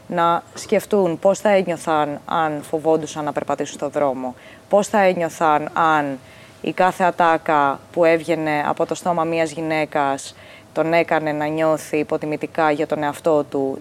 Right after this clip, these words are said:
ή τον έκανε να νιώθει σαν ένα αντικείμενο, το οποίο είναι απλά εκεί για να εκπληρώνει την κάθε ανάγκη της γυναίκας. Πώς θα ένιωθε σε τέτοιες περιπτώσεις, για να προσπαθήσει αντίστοιχα να καταλάβει πώς νιώθουν οι γυναίκες σε αυτές τις περιπτώσεις.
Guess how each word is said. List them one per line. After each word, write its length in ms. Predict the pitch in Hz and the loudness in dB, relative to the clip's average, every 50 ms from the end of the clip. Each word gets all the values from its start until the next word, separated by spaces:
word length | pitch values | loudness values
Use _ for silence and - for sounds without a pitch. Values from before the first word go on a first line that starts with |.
| - - | -8 -6
ή 240 | - 160 156 151 151 151 | -2 0 0 0 -2 -2
τον 200 | - 156 151 156 | -2 -2 -2 0
έκανε 300 | 156 156 - 160 156 156 151 | -2 -2 0 -2 -2 -2 -2
να 80 | 151 147 | -4 -2
νιώθει 440 | 151 151 151 151 147 - - 151 151 | -2 -2 -2 -2 -2 -4 -6 -8 -8
σαν 300 | - - 170 156 151 151 | -6 -4 -2 -2 -2 -2
ένα 160 | 156 156 151 | -2 -2 -2
αντικείμενο, 720 | 147 156 143 - 170 160 151 147 139 139 139 135 135 143 - | -2 -4 -6 -4 -4 -2 -2 -2 -4 -4 -4 -6 -8 -8 -4
το 60 | - 160 | -4 -2
οποίο 280 | 151 - 165 156 151 | -2 0 0 2 2
είναι 200 | 151 151 147 151 | 2 2 2 0
απλά 240 | 151 139 - 160 151 | -2 -2 0 0 2
εκεί 400 | 147 147 143 - - 160 147 147 143 | 2 0 -2 -4 -4 -2 -2 -2 -2
για 140 | 147 151 151 | -2 -4 -2
να 300 | 151 151 147 143 143 - | -2 -2 -2 -2 -2 -2
εκπληρώνει 640 | - 165 - - - 165 156 160 165 160 156 156 | -4 -4 -4 -2 0 2 2 4 2 2 0 0
την 100 | 143 151 | -4 -2
κάθε 260 | 147 151 151 151 - 151 | -2 -2 -2 -2 -2 -2
ανάγκη 420 | 147 151 151 147 147 147 139 143 | -2 0 0 -2 -2 -2 -4 -6
της 160 | 139 156 139 | -6 -6 -8
γυναίκας. 680 | 139 151 156 156 147 139 135 - 131 - - - - - - - - - - - - - - - - - - | -6 -4 -2 0 0 -2 -2 -4 -8 -8 -8 -12 -16 -16 -18 -20 -20 -20 -20 -20 -20 -20 -20 -20 -20 -10 -2
Πώς 180 | - 208 226 208 | 2 2 2 4
θα 100 | - 233 | 4 4
ένιωθε 320 | 226 233 233 240 220 - | 4 4 4 2 0 0
σε 160 | 240 - 208 185 | -2 0 0 2
τέτοιες 380 | - 196 190 - - 220 - | 4 2 2 2 0 -2 0
περιπτώσεις, 960 | - 214 185 175 165 - - 180 170 165 156 - - 175 170 190 214 - - - - - - - | 2 2 2 2 0 0 2 2 4 2 0 -2 -4 -2 -2 -2 -2 -4 -8 -18 -20 -20 -12 -4
για 100 | - 180 | -2 0
να 100 | 175 175 | 0 0
προσπαθήσει 520 | - 147 - - 185 175 - 214 - - 226 | -2 -2 -4 -4 -6 -4 -6 -6 -2 -2 -2
αντίστοιχα 460 | 196 175 - 208 196 - - - 220 | -2 0 0 0 0 -2 -2 -2 -2
να 100 | 214 208 | -2 0
καταλάβει 840 | - 196 185 180 170 170 170 165 160 160 156 147 156 170 180 208 202 - - - - - - | 0 0 2 4 4 6 6 6 6 4 4 2 2 2 2 0 -2 -6 -20 -20 -20 -10 -2
πώς 220 | - 185 202 208 - | 2 2 2 2 2
νιώθουν 420 | 208 208 214 214 - 233 233 226 - - - - - | 0 0 0 0 0 -2 -2 -2 -4 -12 -18 -10 -8
οι 60 | - | -6
γυναίκες 720 | 160 143 160 165 175 170 151 - 131 127 123 - - - - - | -4 -2 0 2 2 2 2 -2 -6 -8 -8 -12 -16 -18 -20 -18
σε 140 | - - 139 | -10 -10 -8
αυτές 200 | 139 - 151 143 | -8 -6 -8 -8
τις 80 | - - | -6 -6
περιπτώσεις. 800 | 139 135 131 - - - - 131 - - - - - - - | -8 -8 -8 -6 -6 -6 -6 -6 -8 -10 -12 -14 -14 -14 -18